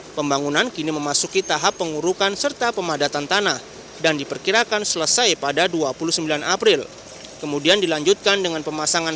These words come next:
panel modular yang terdiri dari komponen buatan pabrik.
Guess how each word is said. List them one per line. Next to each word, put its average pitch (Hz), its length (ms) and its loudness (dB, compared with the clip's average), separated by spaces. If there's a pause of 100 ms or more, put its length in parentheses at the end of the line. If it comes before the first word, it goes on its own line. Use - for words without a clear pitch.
panel 202 320 4
modular 185 400 4 (400)
yang 277 160 4
terdiri 220 400 0
dari 196 240 4
komponen 190 640 2
buatan 156 400 2
pabrik. 214 400 4